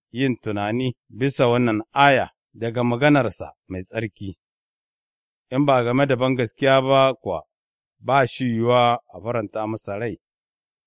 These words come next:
domin duk wanda zai kusanci Allah lalle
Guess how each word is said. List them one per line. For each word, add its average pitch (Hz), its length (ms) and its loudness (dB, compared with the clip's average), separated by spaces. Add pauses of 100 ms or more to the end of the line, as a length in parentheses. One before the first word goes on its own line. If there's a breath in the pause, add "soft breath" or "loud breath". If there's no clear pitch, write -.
domin 127 400 -2
duk 160 180 4 (300)
wanda 143 360 2
zai 131 160 0
kusanci 135 840 -4 (120)
Allah 143 480 4 (640)
lalle 151 1000 0